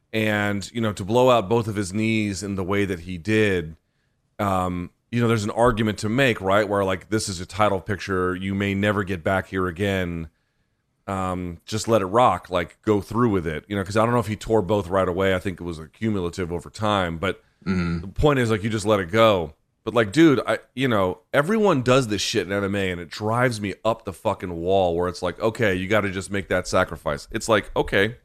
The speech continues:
Speaker 1: <laughs> let's make that sacrifice." Fellas, ladies,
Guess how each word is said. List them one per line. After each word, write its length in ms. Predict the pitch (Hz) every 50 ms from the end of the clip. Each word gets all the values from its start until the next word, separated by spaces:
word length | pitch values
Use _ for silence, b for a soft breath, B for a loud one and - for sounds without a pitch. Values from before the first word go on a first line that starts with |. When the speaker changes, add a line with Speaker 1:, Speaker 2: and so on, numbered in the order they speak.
| _ _ -
Speaker 1:
<laughs> 460 | - - - - - - - - -
let's 200 | 123 127 - -
make 160 | 147 143 131 -
that 160 | 110 95 92
sacrifice." 720 | - 107 85 80 - 76 - - 80 69 67 69 - - - _ _ _ _ _ _ _
Fellas, 580 | _ - 156 151 143 117 95 76 71 - - - - _ _ _ _ _ -
ladies, 540 | 98 117 127 120 110 90 76 69 - -